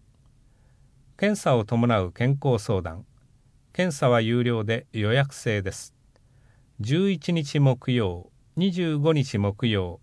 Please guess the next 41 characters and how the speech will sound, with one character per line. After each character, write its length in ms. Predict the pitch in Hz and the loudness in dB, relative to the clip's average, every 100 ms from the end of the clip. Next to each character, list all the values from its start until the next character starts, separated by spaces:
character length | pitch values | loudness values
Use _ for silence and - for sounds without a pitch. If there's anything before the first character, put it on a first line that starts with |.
| _ 135 | _ -4
午 160 | 175 | -2
前 240 | 180 165 143 | -2 -2 -2
九 140 | 165 | -2
時 120 | 143 | -2
か 140 | 139 101 | 0 0
ら 180 | 101 | 0
十 220 | 120 165 143 | -2 -2 0
時 160 | 101 | -2
三 260 | - 110 113 | -4 -2 -2
十 100 | 113 | -4
分、 360 | - 82 90 - _ _ _ _ | -8 -14 -14 -16 _ _ _ _
電 220 | 117 143 165 | -2 0 2
話 100 | 160 | 2
で 80 | |
申 180 | 151 117 | 2 2
し 60 | - | -2
込 140 | 92 | -8
ん 80 | 87 | -8
で 80 | 85 | -10
く 100 | 90 | -12
だ 80 | 80 | -12
さ 180 | - | -12
い。 80 | 80 _ _ _ _ _ _ _ _ _ _ _ _ _ _ _ - | -14 _ _ _ _ _ _ _ _ _ _ _ _ _ _ _ -6
子 120 | 123 | -4
育 340 | - 190 190 - | -2 0 0 2
て 160 | 185 | 0
相 260 | 143 175 127 | 0 0 2
談 320 | 92 85 95 - | 0 -4 -12 -4
交 200 | 131 131 | 2 2
流。 360 | 123 104 98 - _ _ _ _ - | 2 -2 -4 -10 _ _ _ _ -6
計 160 | 170 | -4
測 340 | - 156 139 143 | -2 -4 0 4
は 200 | 131 135 | 4 2
一 120 | 180 | -8
歳 300 | 170 - 143 | -6 2 2
の 140 | 113 90 | 2 -2
誕 260 | - 120 | -2 0
生 220 | 131 131 92 | 2 0 0
月 240 | 87 - | -6 -10
ま 100 | 80 | -10
で。 160 | 92 | -14